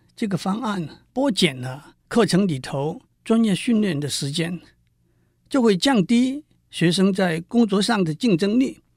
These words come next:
影响学生在业界的声誉，减低业界捐献的可能。当然，增加了四小时的国文是要从课程里头别的地方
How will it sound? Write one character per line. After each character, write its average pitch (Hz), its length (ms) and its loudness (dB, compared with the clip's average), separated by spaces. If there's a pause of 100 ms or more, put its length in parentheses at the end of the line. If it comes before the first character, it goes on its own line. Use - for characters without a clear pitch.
(380)
影 269 180 6
响 170 240 0
学 185 220 2
生 226 260 0
在 214 220 0
业 220 360 2
界 175 160 0
的 156 140 -6
声 254 280 2
誉， 294 220 0 (600)
减 180 260 4
低 269 220 2
业 277 160 4
界 196 240 2
捐 262 240 2
献 240 260 0
的 160 120 -4
可 135 220 -8
能。 151 280 -10 (1000)
当 175 180 4
然， 147 300 -2 (400)
增 180 180 6
加 175 180 4
了 147 260 -6
四 233 240 0
小 131 240 -4
时 160 160 -4
的 165 120 -4
国 139 240 -6
文 147 280 -8 (480)
是 - 180 -4
要 185 180 2
从 170 520 -2
课 240 160 2
程 185 200 0
里 160 120 -2
头 160 500 -8
别 202 160 -2
的 202 80 0
地 190 180 0
方 170 380 0